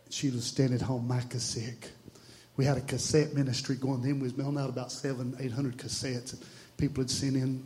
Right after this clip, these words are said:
an offering, or they'd sent in a prayer request, or they'd sent in a need. I had a stack of letters set beside me. And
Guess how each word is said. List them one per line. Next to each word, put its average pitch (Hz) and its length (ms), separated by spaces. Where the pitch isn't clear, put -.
an 131 80
offering, 123 360
or - 20
they'd 123 160
sent 135 200
in 127 60
a 123 40
prayer 135 260
request, 123 500
or 139 40
they'd 117 180
sent 135 220
in 127 100
a 127 60
need. 127 360
I 131 60
had 135 140
a - 20
stack 131 380
of 123 120
letters 127 380
set - 220
beside 120 480
me. 117 60
And 113 120